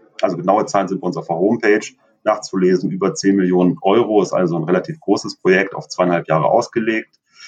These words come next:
Ähm, genau, äh, das heißt, man hört es schon, wir sind im November gestartet, ähm, noch, ähm, unter dem alten Ministerium, aber relativ zügig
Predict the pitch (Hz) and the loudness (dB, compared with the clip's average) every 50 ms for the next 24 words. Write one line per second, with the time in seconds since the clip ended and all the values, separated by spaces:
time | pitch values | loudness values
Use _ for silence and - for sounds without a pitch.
0 | - _ _ _ - - 107 101 101 101 101 101 104 101 98 98 98 101 98 - | -20 _ _ _ -2 0 2 4 4 4 4 2 2 2 0 0 0 -2 -4 -8
1 | _ _ _ - - 95 87 85 82 85 82 - - 92 95 92 101 95 - 95 | _ _ _ 2 2 4 4 2 2 0 0 0 0 -2 0 0 -2 -2 0 0
2 | 98 104 107 107 104 - - 95 98 101 101 107 101 - - 107 104 101 98 95 | 2 2 0 -2 -2 -2 0 2 2 2 2 0 -4 -4 0 0 0 2 2 2
3 | 92 104 92 87 98 98 90 92 101 110 113 104 90 92 - - - 92 95 113 | 2 0 -2 0 0 2 2 2 2 2 0 0 0 -4 -2 0 2 4 4 2
4 | - - 123 123 120 - - _ _ 101 95 95 95 98 95 98 98 98 - - | 2 0 -2 -2 -2 -4 -20 _ _ -2 0 2 2 2 2 2 2 0 -2 -14
5 | - - 95 92 90 90 87 82 90 87 - - 92 - 98 95 92 85 78 _ | -18 -8 -4 -4 -2 -2 -4 -6 -6 -4 -2 -2 -2 -2 -4 -4 -4 -6 -6 _
6 | _ 101 101 101 107 101 101 95 87 90 85 87 95 98 98 - 87 80 _ _ | _ 2 2 4 4 4 4 4 2 2 0 0 0 0 -2 -2 -10 -18 _ _
7 | - - 123 123 117 107 110 110 - | -10 -10 -8 0 2 2 0 0 -4